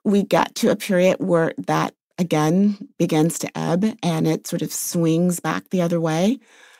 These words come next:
I don't know. Um, I tend to think perhaps no, um, because I think there's other forces, there, there's diversity in other places that,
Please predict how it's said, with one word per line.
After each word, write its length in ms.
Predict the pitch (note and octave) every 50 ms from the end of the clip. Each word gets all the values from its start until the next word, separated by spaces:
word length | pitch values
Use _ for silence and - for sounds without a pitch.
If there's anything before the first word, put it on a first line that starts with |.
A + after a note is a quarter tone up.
| _ _ -
I 80 | - A3+
don't 280 | G3+ A3 A3 A3 - -
know. 540 | A3 G#3 A3 G#3+ F#3+ - - - G1+ - - - _ _ -
Um, 420 | - F3 E3+ E3+ F3 F3 - C#4+ - _ _ _ _ _ _ - - _ - G#3 - - _ -
I 180 | F#3 F3+ F#3 G#3
tend 540 | - - - - C4 C4 C4+ C#4 C#4 C4+ C#4 - _ _
to 140 | - A3+ G#3
think 380 | G#3 - F#3+ F3+ F3 F3 - - - _
perhaps 500 | G#3 F#3 - F3 E3+ - - - - F3+
no, 500 | E3+ D#3+ D#3 D3 D3 D#3+ F#3 A3+ C4 - - _ _ _ _ _ _ _ _ _ _ -
um, 680 | F3+ F#3 F3+ F3+ F3+ F3+ F3+ F3+ F#3 F#3 F3+ - - -
because 720 | G3+ F#3+ - - - G3 F3+ F3+ F3+ F3 F3+ F#3+ G#3+ - - - _ _ _ -
I 120 | - G#3+
think 220 | G#3 G3+ F#3+ F#3+ F#3+
there's 260 | F#3+ F3+ F#3 F#3+ - _
other 220 | - F3 D#3+ F3 F3+
forces, 720 | F3+ - - - D#3+ D#3+ E3 - - - G3 F#3+ F#3+ G3+
there, 280 | - F3 D#3 D#3 - - _ _ _ _ _ _
there's 280 | - E3+ D#3+ D#3+ E3+ -
diversity 600 | - F3 E3+ D#3+ D#3 E3+ - - F3+ F3 F3 -
in 140 | F#3 E3+ - -
other 200 | D#3 E3 D#3 D#3
places 760 | D3+ - - - D#3 D#3 F3 - - A#3+ A#3+ B3 B3 - - - _ _ _ _ _ _ _ _ _ -
that, 600 | F3+ - F#3+ F3 E3 D#3+ D#3+ D#3+ E3 - -